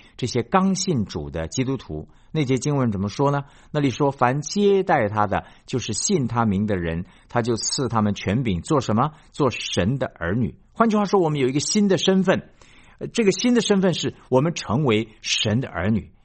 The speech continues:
甚至保罗也说啊，当我们祷告呼求神的时候，圣灵也与我们的心同证，我们是神的儿女。弟兄姐妹，原来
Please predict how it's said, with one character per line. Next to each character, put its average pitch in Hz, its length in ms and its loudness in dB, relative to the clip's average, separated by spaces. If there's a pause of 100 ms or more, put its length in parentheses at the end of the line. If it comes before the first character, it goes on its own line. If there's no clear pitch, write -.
(220)
甚 214 180 4
至 277 80 2
保 139 220 0
罗 135 180 4
也 113 140 2
说 147 240 0
啊， - 80 -2 (200)
当 180 160 2
我 165 80 2
们 160 120 -2
祷 104 240 -2
告 - 220 2
呼 190 200 0
求 143 220 0
神 113 200 -2
的 120 80 -2
时 123 140 -4
候， 107 160 0 (180)
圣 262 340 2
灵 139 200 2
也 131 160 4
与 117 240 0
我 190 240 2
们 127 140 -2
的 139 40 0
心 180 320 0
同 139 380 0
证， 220 260 2 (240)
我 98 120 0
们 104 100 2
是 110 140 -6
神 92 260 -4
的 107 80 -4
儿 78 160 -8
女。 87 180 -6 (440)
弟 233 100 2
兄 240 60 4
姐 185 120 2
妹， 160 100 -2
原 175 160 2
来 156 220 0